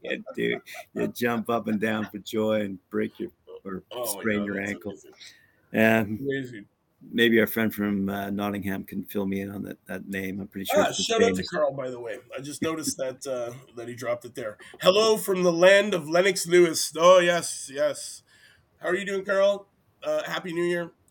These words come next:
Speaker 2: to, uh, you guys at, uh, Last Bell. Thanks for tuning in. Well, you know what? Boxing's about to get underway, so that
Speaker 1: Yep.
Speaker 2: means I'm gonna get to work.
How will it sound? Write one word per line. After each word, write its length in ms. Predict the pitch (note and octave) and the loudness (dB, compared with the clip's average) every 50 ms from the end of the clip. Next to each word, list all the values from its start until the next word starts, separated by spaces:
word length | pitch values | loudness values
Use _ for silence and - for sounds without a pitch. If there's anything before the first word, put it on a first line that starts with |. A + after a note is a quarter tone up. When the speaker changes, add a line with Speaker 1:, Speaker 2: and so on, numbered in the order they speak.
| - | -16
Speaker 2:
to, 240 | - E3+ D#3 D#3 D3+ | -12 -10 -8 -6 -6
uh, 80 | D3+ D3+ | -6 -6
you 160 | D3 D#3 D#3 | -8 -8 -8
guys 300 | E3+ D#3+ D#3+ E3 D#3 D3+ | -8 -8 -6 -8 -10 -12
at, 120 | C#3+ - D#3 | -14 -12 -8
uh, 100 | C#3+ C#3 | -8 -8
Last 280 | C#3 D3 C3+ C3+ - - | -6 -8 -10 -10 -12 -12
Bell. 240 | G#3 G3+ G3+ C3+ - - | -12 -12 -12 -12 -14 -16
Thanks 200 | C3+ C#3+ C#3 - | -16 -14 -16 -16
for 80 | - | -18
tuning 300 | - C#3+ C3+ C3 B2+ C3+ | -16 -14 -12 -10 -10 -10
in. 140 | D3 C#3+ C#3 - _ _ _ _ _ _ _ _ _ _ _ _ _ _ _ - - _ _ _ - - - - - - - - _ _ _ _ | -10 -12 -14 -18 _ _ _ _ _ _ _ _ _ _ _ _ _ _ _ -20 -20 _ _ _ -20 -20 -12 -10 -10 -10 -10 -16 _ _ _ _
Well, 480 | - G3 A3 A3+ A3+ A#3 A3+ A3+ - _ _ _ | 2 4 6 6 4 4 2 -2 -8 _ _ _
you 100 | - E3+ | -4 -2
know 80 | G#3+ G#3+ | -2 -2
what? 300 | G3+ G#3+ G#3+ - - C3 | -2 -2 -4 -6 -8 -4
Boxing's 440 | E3 E3 F#3+ F#3+ - F#3+ G3 F3+ F3+ | -2 -2 -2 -2 -6 -10 -10 -8 -6
about 180 | F3 F#3 F#3 F3+ | -6 -6 -6 -4
to 60 | F3+ | -6
get 140 | F3 F3+ F3+ | -4 -2 -2
underway, 560 | F#3 F3 E3+ D#3 D#3 F3+ F#3+ F#3+ G3 G3 F#3+ - _ _ _ - | -2 -4 -4 -4 -4 -2 -2 -2 -4 -6 -10 -14 _ _ _ -20
so 160 | - - C3 | -16 -10 -2
that 80 | B2+ C3 | 2 2
Speaker 1:
Yep. 100 | C#3+ D#3 | 2 2
Speaker 2:
means 140 | D#3 D3+ D#3 | 0 -4 -10
I'm 80 | - - | -14 -12
gonna 120 | D#3 D#3 | -12 -10
get 140 | D3 D3+ D3 | -10 -10 -10
to 80 | - B2+ | -10 -10
work. 380 | A2+ C#3+ D#3 D3 - - - | -10 -10 -10 -12 -14 -20 -20